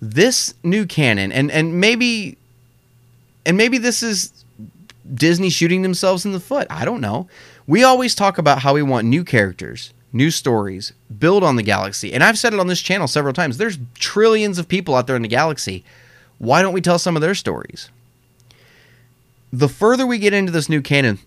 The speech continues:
the more I'm starting to realize, and you may disagree with me, that's cool. And, and let me know in the comments why you disagree with me. I, I wanna hear your thoughts. I'm not saying you're stupid or anything.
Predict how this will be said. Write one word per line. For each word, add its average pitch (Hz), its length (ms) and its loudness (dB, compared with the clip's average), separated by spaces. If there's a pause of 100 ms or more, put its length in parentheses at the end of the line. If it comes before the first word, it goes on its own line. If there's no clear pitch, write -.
(180)
the 127 100 2
more 180 300 4
I'm 185 100 -2
starting 156 280 -2
to 123 60 -2
realize, 110 420 -2 (240)
and 202 120 2
you 294 80 8
may 294 140 2
disagree 196 380 2
with 151 100 4
me, 113 100 0
that's 143 180 0
cool. 123 280 -6 (1300)
And, 180 320 4
and 180 80 2
let 226 120 2
me 247 80 4
know 226 180 4
in 220 40 0
the 196 80 -2
comments 190 260 0
why 135 280 0
you 170 160 -2
disagree 104 420 -4
with 95 220 -8
me. 98 240 -14 (320)
I, 147 80 4
I 147 140 0
wanna 175 180 2
hear 175 80 2
your 156 100 0
thoughts. 151 240 0
I'm 151 80 -2
not 170 160 -2
saying 165 180 -2
you're 139 80 -2
stupid 170 280 -4
or 117 40 0
anything. 107 260 -4